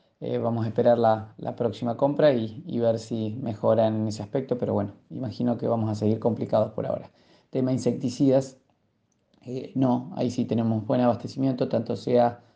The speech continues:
de, de espirales, si bien no hay muchas variedades, solamente han entregado una, pero nos entregaron bien.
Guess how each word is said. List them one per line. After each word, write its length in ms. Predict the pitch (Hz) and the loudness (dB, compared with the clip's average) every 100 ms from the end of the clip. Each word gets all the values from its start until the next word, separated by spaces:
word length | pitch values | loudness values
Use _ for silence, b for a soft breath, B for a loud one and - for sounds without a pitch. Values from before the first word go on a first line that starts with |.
| b b b - | b b b -10
de, 640 | 135 120 113 110 113 117 | -2 0 2 0 0 0
de 120 | 117 | 0
espirales, 640 | 107 120 135 151 156 147 - | 0 2 6 6 4 -2 -12
si 160 | - | -6
bien 260 | 110 120 120 | -2 0 0
no 100 | 120 | 0
hay 120 | 120 | 0
muchas 360 | 120 127 127 117 | 0 -2 -2 -2
variedades, 680 | 127 123 143 147 165 165 - | 2 6 6 6 4 -2 -16
solamente 520 | - 113 113 117 110 | -6 -2 -2 -2 -4
han 60 | 113 | -4
entregado 400 | 110 120 120 131 | -4 0 2 4
una, 200 | 139 147 | 2 0
pero 140 | 139 | 0
nos 140 | 110 110 | -4 -4
entregaron 440 | 104 113 120 120 | -2 2 4 4
bien. 440 | 127 147 175 175 | 2 2 2 -4